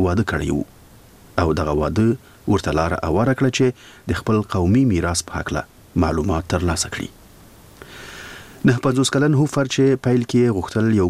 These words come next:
مصور او عکاس شي، خو پای کې یې ساختماني نااشنا کارونو ته مخه کړه او د میندې لوک په ځینو فلمونو کې هم رول ادا کړی. هوفر په اوکراین کې د نارنجي انقلاب په مهال کیف ته ولاړ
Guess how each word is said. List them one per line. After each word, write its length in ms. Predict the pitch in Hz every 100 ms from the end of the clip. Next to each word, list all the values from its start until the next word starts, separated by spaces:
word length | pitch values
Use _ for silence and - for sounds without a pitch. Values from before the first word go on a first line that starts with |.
| 82
مصور 440 | - 78 98 101 101
او 40 | 87 76
عکاس 400 | - 87 78 -
شي، 160 | 120 127 - - - -
خو 80 | -
پای 140 | 139 90
کې 180 | - 90
یې 160 | 92
ساختماني 560 | - 80 - 85 82 110 131
نااشنا 440 | 98 82 - 95 95 95
کارونو 300 | - 78 92 87
ته 80 | 82 85
مخه 160 | 98 95
کړه 420 | 110 110 - -
او 60 | 76
د 80 | 78
میندې 320 | 78 80 87
لوک 140 | 101 110 -
په 160 | 104 98 98 113
ځینو 160 | 131 123 -
فلمونو 320 | 95 123 95
کې 280 | - 82 92
هم 220 | 110 92
رول 160 | 92 - 90
ادا 140 | 76 -
کړی. 200 | 85 76 - - - - - - - - - - - - - -
هوفر 280 | 151 147 131 -
په 100 | 107
اوکراین 280 | 113 110 104
کې 180 | 110 104
د 100 | 87
نارنجي 420 | 82 80 85 123 135
انقلاب 360 | 107 95 113 107
په 80 | 80
مهال 260 | 76 78 78
کیف 180 | 104 107 -
ته 80 | 78
ولاړ 220 | 80